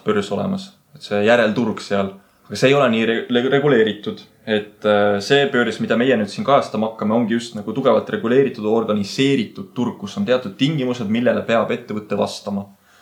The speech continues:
Et üks, äh, tingimustest, mis on nagu siis, või mi-, millega nagu ära tunda suurt börsi, on see, et, äh,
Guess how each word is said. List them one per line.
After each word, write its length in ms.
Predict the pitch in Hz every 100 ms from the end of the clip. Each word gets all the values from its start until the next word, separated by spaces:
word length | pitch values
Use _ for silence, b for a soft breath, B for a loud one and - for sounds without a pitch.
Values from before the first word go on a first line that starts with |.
| b b b -
Et 80 | -
üks, 340 | 135 - -
äh, 160 | 113 104
tingimustest, 680 | 127 110 107 104 101 - -
mis 180 | 101 101
on 120 | 101
nagu 220 | 104 101
siis, 260 | 101 101 -
või 100 | 107
mi-, 200 | 117 123
millega 320 | 139 123 104
nagu 160 | 104 117
ära 160 | 117 113
tunda 240 | 113 101
suurt 300 | 143 139 -
börsi, 340 | 113 107 98
on 80 | 98
see, 300 | 98 123 104
et, 280 | 101 - -
äh, 240 | 98 98